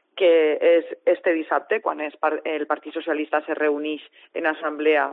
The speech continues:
per esta-, per establir també quins seran, eh, les dates i també per a fer públiques quines són les àrees que assumirem. Aleshores, puc dir-te que ja ho hem parlat,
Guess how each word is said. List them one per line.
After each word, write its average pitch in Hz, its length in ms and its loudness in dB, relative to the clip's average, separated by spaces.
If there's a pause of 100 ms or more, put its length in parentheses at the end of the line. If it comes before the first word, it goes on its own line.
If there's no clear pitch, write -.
(160)
per 160 160 2
esta-, 151 340 -2 (140)
per 156 320 4
establir 151 580 0
també 156 300 0
quins 160 180 -8
seran, 147 380 -2 (560)
eh, 160 400 6
les 156 240 -2
dates 247 400 2 (100)
i 175 140 -4
també 151 320 0
per 156 160 2
a 151 160 2
fer 151 160 -2
públiques 156 480 -2
quines 151 260 -10
són 151 140 -8
les 147 160 -2
àrees 147 320 -2
que 151 80 -6
assumirem. 139 540 -10 (640)
Aleshores, 139 480 -4 (560)
puc 196 220 2
dir-te 180 260 4
que 175 100 2
ja 202 140 4
ho 196 80 4
hem 175 100 0
parlat, 202 460 2